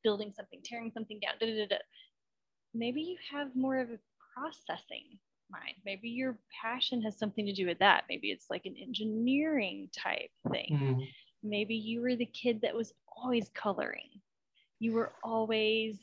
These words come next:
Speaker 1: you know, being crafty. Even with,
Speaker 2: Yeah.
Speaker 1: I don't know, dirt, rocks, grass, you were crafty with it.
Speaker 2: <laughs> Uh-huh.
Speaker 1: So we're
Speaker 2: Yeah.
Speaker 1: gonna follow that passion and get to the core of why you were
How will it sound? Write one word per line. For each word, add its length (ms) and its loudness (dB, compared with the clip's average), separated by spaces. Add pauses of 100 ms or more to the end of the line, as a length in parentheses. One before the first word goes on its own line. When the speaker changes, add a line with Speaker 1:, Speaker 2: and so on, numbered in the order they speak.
(920)
Speaker 1:
you 100 8
know, 180 8
being 400 8
crafty. 960 -6 (260)
Even 380 8
with, 160 10
Speaker 2:
Yeah. 460 -8
Speaker 1:
I 40 2
don't 180 2
know, 260 6
dirt, 440 6
rocks, 340 6
grass, 480 8
you 140 4
were 220 10
crafty 680 2
with 160 4
it. 220 2
Speaker 2:
<laughs> 60 -20 (140)
Uh-huh. 260 8 (200)
Speaker 1:
So 80 8
we're 120 10
Speaker 2:
Yeah. 180 10 (100)
Speaker 1:
gonna 60 4 (120)
follow 380 6
that 240 6 (100)
passion 800 0 (440)
and 160 6
get 180 6
to 140 4
the 100 6
core 280 8
of 140 2
why 500 2
you 260 4
were 320 6